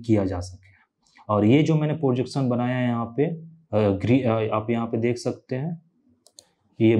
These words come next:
ब्लैक कलर का आप जो देख रहे हैं, ये पोर्शन, ये है आपका टॉप मेन बार,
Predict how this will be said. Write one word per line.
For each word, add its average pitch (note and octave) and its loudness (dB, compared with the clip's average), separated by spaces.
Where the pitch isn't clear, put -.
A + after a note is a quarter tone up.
ब्लैक A2+ 2
कलर B2+ 2
का B2+ -6
आप A#2+ -4
जो A#2+ -2
देख A#2+ -2
रहे B2 -6
हैं, - -8
ये A2+ 4
पोर्शन, A#2+ -6
ये A#2+ 4
है A#2+ -2
आपका G#2+ -4
टॉप C#3+ 0
मेन A2+ 4
बार, F2 -2